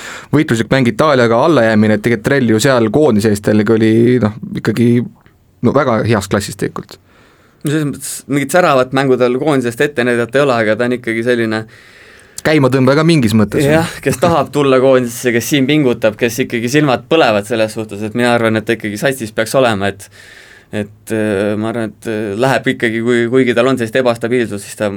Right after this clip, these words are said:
Speaker 2: ikkagi saab ka vanust juurde, natuke targemaks, kogenumaks. Äh, Toiala, ma arvan,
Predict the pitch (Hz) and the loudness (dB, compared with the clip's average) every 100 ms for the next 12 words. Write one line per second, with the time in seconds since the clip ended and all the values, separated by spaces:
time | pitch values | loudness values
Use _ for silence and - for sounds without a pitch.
0 | 85 107 113 107 110 110 110 120 113 123 | -10 -10 -8 -6 -6 -6 -6 -4 -4 0
1 | 131 135 113 - 120 104 113 - 117 135 | 2 0 -2 -2 -2 0 -4 -4 0 2
2 | 117 110 104 127 127 113 107 104 104 - | 2 0 -2 -2 0 0 0 -2 -4 -8
3 | - - - - - - - - _ 117 | -18 -20 -20 -20 -20 -20 -20 -20 _ -12
4 | 98 92 92 127 117 107 107 117 113 110 | -10 -8 0 2 2 0 0 -2 -2 0